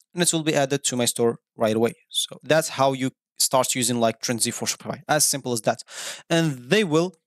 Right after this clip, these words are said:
like, handle everything for you. As you can see, pick, pack, and ship. You'll basically have to do nothing other than provide some ex-,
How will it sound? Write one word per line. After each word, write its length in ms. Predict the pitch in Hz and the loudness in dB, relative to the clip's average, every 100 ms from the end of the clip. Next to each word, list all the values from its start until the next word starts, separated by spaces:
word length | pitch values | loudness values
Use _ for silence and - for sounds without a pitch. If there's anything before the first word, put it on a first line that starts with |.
| _ _ | _ _
like, 760 | 127 131 135 131 135 131 131 - - | -2 2 4 4 2 0 -2 -4 -4
handle 560 | 107 156 165 160 165 - | 0 0 2 0 0 0
everything 520 | 170 143 147 147 143 _ _ _ | 0 2 0 0 -2 _ _ _
for 320 | - - 131 123 | -16 -2 2 4
you. 180 | 131 | 4
As 120 | 117 107 | 2 0
you 40 | |
can 120 | 123 | 0
see, 140 | - 131 | 0 0
pick, 320 | 165 160 - | 0 -2 0
pack, 180 | 131 - | -2 -2
and 120 | 104 | -2
ship. 180 | - - _ _ _ _ _ - | -2 -2 _ _ _ _ _ 0
You'll 200 | 151 135 | 0 2
basically 380 | 120 151 151 139 | -2 -2 0 0
have 100 | - | 0
to 80 | 117 | -2
do 100 | 113 | 0
nothing 320 | 120 185 190 151 | 2 0 0 0
other 180 | 147 | 2
than 240 | 135 123 123 | 2 0 0
provide 400 | 123 113 113 104 | -2 0 0 0
some 180 | - 113 | -6 -4
ex-, 300 | - 165 | -2 -2